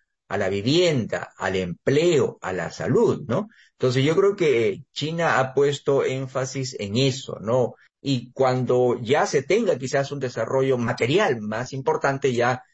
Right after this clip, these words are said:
quizás podría irse al otro camino. Entonces yo creo que esa es un, la diferencia bastante fundamental con, eh, Occidente.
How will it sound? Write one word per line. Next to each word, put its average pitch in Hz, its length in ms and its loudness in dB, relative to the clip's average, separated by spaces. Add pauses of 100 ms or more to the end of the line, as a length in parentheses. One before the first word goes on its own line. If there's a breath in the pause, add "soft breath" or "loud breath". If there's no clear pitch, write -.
(180)
quizás 127 240 -2
podría 113 440 0
irse 120 360 -2
al 98 120 -4
otro 110 460 -2
camino. 92 280 -10
Entonces 214 260 -2
yo 269 80 -2
creo 254 140 -2
que 226 100 4
esa 226 140 0
es 214 120 -4
un, 196 280 -6 (580 loud breath)
la 131 140 2
diferencia 156 500 2
bastante 143 640 0
fundamental 127 960 -2 (400 soft breath)
con, 139 400 0
eh, 107 260 -6
Occidente. 110 680 -2